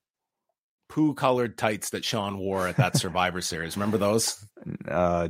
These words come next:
Speaker 2: trying not to remember them. Yes, I do remember them. They're, they're
Speaker 1: Those
Speaker 2: really bad.
Speaker 1: boots, like, one of the worst looks of his career.
Speaker 2: Yeah. And, and not, not to really kinda, like, um, stay on this for too long, but, um, and, and ultimately it doesn't matter.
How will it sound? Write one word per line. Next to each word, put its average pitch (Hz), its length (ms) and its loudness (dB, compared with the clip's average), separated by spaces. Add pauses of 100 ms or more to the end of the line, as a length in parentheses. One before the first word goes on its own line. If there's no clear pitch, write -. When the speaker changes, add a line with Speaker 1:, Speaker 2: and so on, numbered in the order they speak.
Speaker 2:
trying 90 280 0
not 80 180 -2
to 82 80 -4
remember 76 340 -6
them. - 140 -14 (300)
Yes, 110 240 2
I 95 80 4
do 90 140 2
remember 80 300 -2
them. 78 200 -10
They're, 82 200 2 (140)
they're - 140 0
Speaker 1:
Those 85 120 0
Speaker 2:
really 82 180 0
bad. 82 140 -2
Speaker 1:
boots, 117 520 2
like, 104 240 -2
one 143 160 4
of 139 60 2
the 123 60 6
worst 107 300 2
looks 82 240 -8
of 87 80 -10
his 67 140 -14
career. - 300 -4
Speaker 2:
Yeah. - 80 -6 (340)
And, 160 140 2
and 165 260 4
not, 180 220 4
not 170 240 0
to 143 80 6
really 123 240 4
kinda, 113 220 2
like, 98 380 2 (160)
um, 87 460 2 (260)
stay 92 300 2
on 92 140 4
this 90 140 2
for - 120 0
too 90 180 -2
long, 98 340 2
but, 85 340 0
um, 87 360 -2
and, 107 240 2
and 117 180 4
ultimately 113 380 4
it 90 60 4
doesn't 92 220 0
matter. 95 400 -2